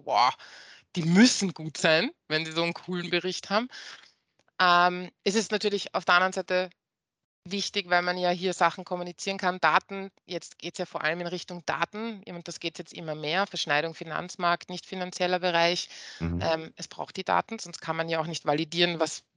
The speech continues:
Speaker 1: das Unternehmen wirklich macht. Das heißt, es braucht die Plattform dafür. Aber ich glaub, man sieht auch bei Beratern, dass die auch schwenken. Also es geht immer mehr in Richtung Strategieberatung, ähm, Implementierung der Strategie in das Unternehmensmodell, in das Businessmodell,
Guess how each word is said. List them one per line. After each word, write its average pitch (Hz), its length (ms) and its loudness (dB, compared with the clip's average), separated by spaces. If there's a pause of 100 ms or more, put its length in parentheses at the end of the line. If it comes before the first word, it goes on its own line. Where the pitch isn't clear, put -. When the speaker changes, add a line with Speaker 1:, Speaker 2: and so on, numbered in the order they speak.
Speaker 1:
das - 160 -6
Unternehmen 151 480 -2
wirklich 170 300 -2
macht. - 320 2
Das - 120 -10
heißt, 151 220 0
es - 80 -14
braucht - 280 -4
die 196 60 -8
Plattform 196 540 -2
dafür. 208 400 0 (720)
Aber 180 140 2
ich 175 60 -4
glaub, 175 200 4
man 196 120 -2
sieht 190 240 -6
auch 190 140 -2
bei 185 100 -2
Beratern, 170 580 0
dass 180 220 -6
die 185 160 -10
auch 185 180 -2
schwenken. 151 460 -6
Also 175 160 -8
es 175 100 -12
geht 190 160 -2
immer 202 220 -2
mehr 180 200 4
in 185 40 -2
Richtung 190 400 -4
Strategieberatung, 202 1700 0 (580)
ähm, 170 240 0
Implementierung 220 840 2
der 202 80 0
Strategie 185 500 0
in 220 220 0
das 214 120 0
Unternehmensmodell, 196 1300 4 (340)
in 190 120 -6
das 180 120 -2
Businessmodell, 190 960 2